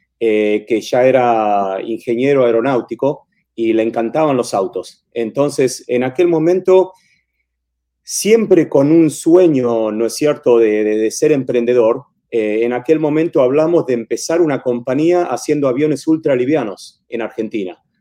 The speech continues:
porque esa era la moda en ese momento. No eran los drones de hoy en día, sino que eran aviones ultralivianos,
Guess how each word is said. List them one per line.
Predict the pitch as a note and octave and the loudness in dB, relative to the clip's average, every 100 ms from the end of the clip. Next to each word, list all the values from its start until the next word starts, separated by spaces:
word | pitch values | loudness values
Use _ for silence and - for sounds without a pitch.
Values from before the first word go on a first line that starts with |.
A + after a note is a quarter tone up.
| _ | _
porque | B2+ - C3+ | -6 0 4
esa | F3 F3 | 4 4
era | D3+ | 2
la | C3+ C#3+ | 2 4
moda | F3+ C#3+ | 4 4
en | A2+ | 0
ese | G#2+ A2+ | -2 -4
momento. | A2 G#2+ F#2+ A2 | -4 -4 -4 -4
No | A2+ E3+ | 2 2
eran | E3+ | 2
los | C3+ B2 | 0 -2
drones | A#2+ C#3+ C3+ C#3 - - _ _ _ - | -2 0 0 -2 -6 -14 _ _ _ 0
de | |
hoy | C#3 | 2
en | C#3+ | 4
día, | D#3+ E3+ D3+ | 6 6 6
sino | - B2 C#3 | -2 -4 -2
que | C#3 | 0
eran | D3 B2+ | 0 0
aviones | A#2 B2+ B2+ - | -2 -2 -2 -6
ultralivianos, | A2+ A2 A2 C3 A#2 A#2 - | -6 -4 0 0 0 -2 -8